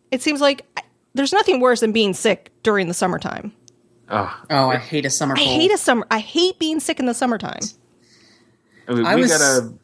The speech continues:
Speaker 2: we, oh, sorry. I was just,
Speaker 3: No.
Speaker 2: we got a, like, a little cold going through the house, but it's nothing major. It's just, like, a slight irritation at the moment, thankfully. But
Speaker 1: Yeah.
Speaker 2: so, yeah. But that's it, really.
Speaker 1: What were you gonna say, Carrie?
Speaker 3: We're, um, kinda swimming in the allergies thing.
Speaker 1: Oh.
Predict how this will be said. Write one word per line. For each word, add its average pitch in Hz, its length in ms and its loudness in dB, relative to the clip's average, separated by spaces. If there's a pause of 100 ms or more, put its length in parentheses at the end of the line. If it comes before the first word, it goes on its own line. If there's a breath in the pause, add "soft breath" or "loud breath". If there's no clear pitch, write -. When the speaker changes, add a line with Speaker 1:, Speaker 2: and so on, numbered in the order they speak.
Speaker 2:
we, 151 220 0
oh, 117 160 4
sorry. 87 440 -8
I 151 40 0
was 233 100 2
just, 135 140 0
Speaker 3:
No. 254 160 4
Speaker 2:
we 156 100 4
got 160 160 4
a, 143 60 2
like, 131 240 2
a 110 40 4
little 135 240 2
cold 110 400 -2
going 110 220 0
through 110 140 -4
the 98 100 0
house, 101 380 0
but 104 240 0
it's 101 160 -2
nothing 117 280 0
major. 98 360 0
It's 92 160 -4
just, 101 260 -4
like, 95 160 0
a 90 240 -4 (240)
slight 110 500 -2
irritation 98 800 -2
at 107 140 -8
the - 80 -10
moment, - 380 -6
thankfully. 98 460 0
But - 200 2
Speaker 1:
Yeah. 175 180 -2 (500)
Speaker 2:
so, 98 260 -2
yeah. 90 340 -2
But - 100 -12
that's 107 220 -2
it, 104 100 2
really. 98 340 0 (440)
Speaker 1:
What 220 80 -4
were 220 80 0
you 202 60 -2
gonna 214 100 -4
say, 208 140 -8
Carrie? 214 260 -8 (320)
Speaker 3:
We're, 233 260 2
um, 156 540 2
kinda 160 200 0
swimming 147 380 2
in 139 120 2
the 135 120 2
allergies 139 520 0
thing. 151 420 0
Speaker 1:
Oh. 208 420 -2